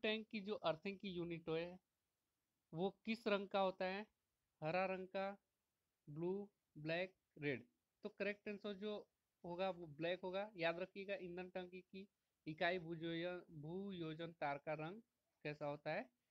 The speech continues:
ब्लैक होता है। नेक्स्ट क्वेश्चन पे बढ़ते हैं, तेरह नंबर दिया है,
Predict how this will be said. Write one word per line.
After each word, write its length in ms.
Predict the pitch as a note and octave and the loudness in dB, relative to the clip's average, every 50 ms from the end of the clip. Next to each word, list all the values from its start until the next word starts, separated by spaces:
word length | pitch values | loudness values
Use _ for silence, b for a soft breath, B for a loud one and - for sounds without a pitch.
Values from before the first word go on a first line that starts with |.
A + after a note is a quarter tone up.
| _ _ _ _ _ | _ _ _ _ _
ब्लैक 320 | D3 C#3+ E3 E3+ E3 E3 - | -4 0 2 2 2 0 -2
होता 220 | C3 B2 - A2+ | -8 -6 -4 -6
है। 120 | A2 A2 A2+ | -6 -6 -6
नेक्स्ट 360 | B2 D3+ G3+ A3 A3 - - | 0 2 2 2 2 0 -2
क्वेश्चन 300 | A#3+ A#3 A3+ - A#3 A#3 | -2 -2 -2 -2 -10 -10
पे 100 | A#3 A#3 | -10 -6
बढ़ते 280 | G#3 A3 G#3+ - - A3 | -6 -6 -6 -4 -6 -4
हैं, 200 | A3 A#3 B3+ B3+ - _ _ _ _ | -4 -4 -6 -10 -14 _ _ _ _
तेरह 220 | F3 F3+ F3+ F#3 | 2 4 4 4
नंबर 320 | F#3 F#3+ F#3+ F#3+ G#3 A#3+ A#3+ - _ _ _ _ _ _ _ _ _ _ _ _ _ _ _ _ _ _ _ | 2 2 0 -2 -2 -4 -4 -10 _ _ _ _ _ _ _ _ _ _ _ _ _ _ _ _ _ _ _
दिया 300 | D3 C#3+ F#3 G#3+ A3 A3+ | -6 -2 0 2 4 4
है, 260 | A3+ A#3 A#3+ A#3+ A#3+ | 4 4 4 2 0